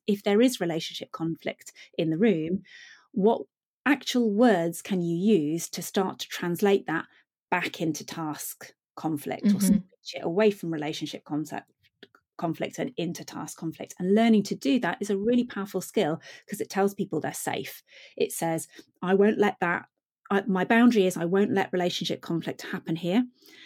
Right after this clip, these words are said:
Speaker 1: I will address it, and I'll address it in a really helpful way and,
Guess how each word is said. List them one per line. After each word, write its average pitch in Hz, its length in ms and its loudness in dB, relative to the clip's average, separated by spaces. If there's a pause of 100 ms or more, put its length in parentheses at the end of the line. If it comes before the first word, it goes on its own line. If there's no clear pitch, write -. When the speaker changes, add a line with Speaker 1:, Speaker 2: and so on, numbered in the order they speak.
(320)
Speaker 1:
I 170 160 -2
will 175 280 2
address 180 340 0
it, - 240 0
and 170 100 0
I'll 165 160 0
address 170 320 -2
it - 120 -6
in 160 80 -2
a 165 80 -2
really 190 440 6
helpful 180 480 0
way 160 280 0
and, 160 160 -4